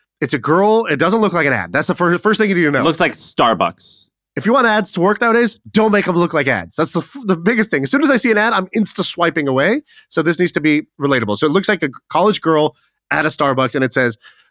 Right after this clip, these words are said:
Speaker 1: "Doing an essay last minute. My goal is to submit before twelve A M." It's done two things. Relatable problem, and it's established some s-,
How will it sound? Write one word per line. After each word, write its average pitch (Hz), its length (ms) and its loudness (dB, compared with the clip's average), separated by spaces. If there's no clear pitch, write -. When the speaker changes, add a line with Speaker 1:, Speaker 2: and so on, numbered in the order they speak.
Speaker 1:
"Doing 180 280 0
an 196 60 0
essay 175 220 0
last 143 280 -2
minute. 131 280 -2
My 131 140 0
goal 156 380 2
is 170 100 -2
to 143 100 -6
submit 147 320 -4
before 135 220 -4
twelve 135 260 -2
A 117 120 0
M." 87 140 -10
It's - 80 -20
done 208 160 2
two 180 160 2
things. 117 320 -6
Relatable 185 480 2
problem, 156 500 -2
and 160 260 0
it's 160 140 -4
established 147 480 0
some 135 100 -4
s-, - 220 -10